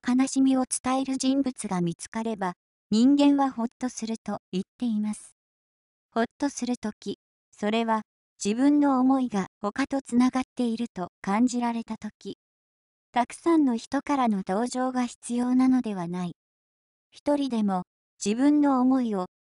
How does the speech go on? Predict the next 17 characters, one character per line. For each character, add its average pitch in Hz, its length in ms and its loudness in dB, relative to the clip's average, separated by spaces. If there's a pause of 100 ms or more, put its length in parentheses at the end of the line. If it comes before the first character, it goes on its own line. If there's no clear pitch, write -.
(200)
本 269 200 4
当 294 220 0
に 285 160 6
理 277 100 -4
解 269 280 -4
し - 80 -10
て 196 120 -8
く - 160 -12
れ 196 140 -6
る 202 140 -10 (140)
人 277 260 -2
が 233 120 -2
い 214 120 -2
れ 220 120 -2
ば 202 140 -4
い 175 60 -6
い。 160 220 -8